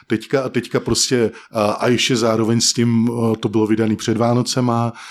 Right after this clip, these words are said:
všechny zahraniční média měly už line-up připravený, soustředili se na daleko šťavnatější zprávy, jako čucháme si k, <laughs> k, ke Switchi, protože ten, nebo to byl ten, ne, to byl Steam Deck.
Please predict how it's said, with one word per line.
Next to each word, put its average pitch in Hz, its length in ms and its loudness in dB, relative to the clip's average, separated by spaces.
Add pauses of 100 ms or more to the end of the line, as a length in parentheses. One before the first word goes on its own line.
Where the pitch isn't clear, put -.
(180)
všechny 131 380 0
zahraniční 113 540 0
média 110 360 2
měly 113 360 2
už - 240 -8
line-up 107 380 2
připravený, 110 640 0 (260)
soustředili 104 680 0
se 110 220 0 (200)
na 107 100 0
daleko 107 480 0 (160)
šťavnatější 107 680 -2
zprávy, 107 580 0
jako 101 340 -2 (460)
čucháme 107 580 0
si 110 280 0 (180)
k, - 100 -2 (260)
<laughs> - 0 - (720)
k, - 220 -2 (320)
ke 131 120 0
Switchi, 120 540 0
protože 123 440 0 (320)
ten, 127 200 0 (360)
nebo 123 160 2
to 127 120 0
byl 120 140 2
ten, 123 280 2
ne, 120 160 2
to 120 120 0
byl 123 280 2
Steam 139 360 0
Deck. 117 180 0